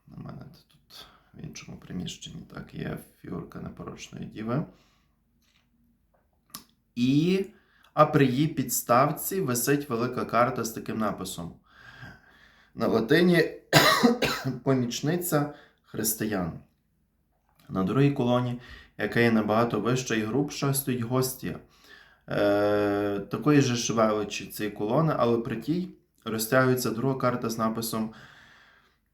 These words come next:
е, «Рятунок віруючих». В цьому моменті те, що було невідоме на початку, стається більш зрозумілим, маєстетичним човном, тобто тим, який є стало атаковані, е,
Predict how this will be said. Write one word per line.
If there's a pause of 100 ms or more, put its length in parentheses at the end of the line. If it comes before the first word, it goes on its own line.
е,
«Рятунок
віруючих». (460)
В
цьому
моменті
те,
що
було
невідоме
на
початку,
стається
більш
зрозумілим,
маєстетичним
човном, (460)
тобто
тим,
який
є (100)
стало
атаковані, (320)
е,